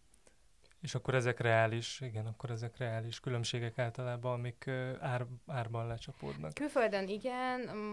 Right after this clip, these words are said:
Speaker 2: magyar boroknál még, ö, még óriási problémát okoznak a, az árazásbeli, ö, tévedések, nevezzük így joviálisan ezt a kérdést. Azoknál a borászatoknál, akikkel ugye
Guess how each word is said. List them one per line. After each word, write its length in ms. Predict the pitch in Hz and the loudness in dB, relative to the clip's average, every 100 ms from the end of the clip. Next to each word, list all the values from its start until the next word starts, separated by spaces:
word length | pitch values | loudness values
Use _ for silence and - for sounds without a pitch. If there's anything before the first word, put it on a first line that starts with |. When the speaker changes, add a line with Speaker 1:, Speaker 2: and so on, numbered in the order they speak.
| 208 | -2
Speaker 2:
magyar 360 | 214 208 196 | -2 0 -2
boroknál 680 | 190 190 190 202 190 190 190 | -2 -2 -2 -4 -2 0 0
még, 400 | 196 190 185 185 | -2 -4 -6 -6
ö, 260 | 185 185 185 | -4 -4 -4
még 200 | 185 180 | -4 -2
óriási 320 | 180 180 - | -4 -4 -8
problémát 480 | - 180 180 180 175 | -10 -8 -6 -6 -6
okoznak 520 | 180 - 180 180 180 | -10 -8 -8 -8 -10
a, 360 | - 180 180 185 185 - - | -8 -4 -4 -6 -8 -10 -10
az 120 | 202 | -6
árazásbeli, 1120 | 175 180 180 175 180 185 - 185 190 185 190 185 - - - - | -4 -2 -4 -4 -4 -4 -6 -8 -6 -6 -6 -8 -18 -20 -20 -12
ö, 420 | - 180 170 175 175 | -8 -4 -2 -2 -4
tévedések, 800 | 190 185 196 208 226 294 311 - - | -2 0 0 0 0 0 0 -6 -10
nevezzük 440 | 170 165 175 175 - | -6 -6 -6 -10 -12
így 220 | 180 175 | -12 -6
joviálisan 680 | 180 175 196 196 208 214 233 | -6 -4 -4 -4 -6 -4 -6
ezt 240 | 233 - | -6 -8
a 40 | |
kérdést. 580 | 240 240 240 220 247 240 - | -6 -4 -2 0 0 -2 -6
Azoknál 380 | - 208 196 185 | -4 -2 -2 -2
a 40 | 180 | 0
borászatoknál, 640 | 180 180 180 180 185 180 | 0 0 -6 -10 -6 -6
akikkel 640 | 180 - - - 180 180 | -8 -12 -18 -10 -6 -6
ugye 420 | 180 180 - 170 | -6 -6 -6 -6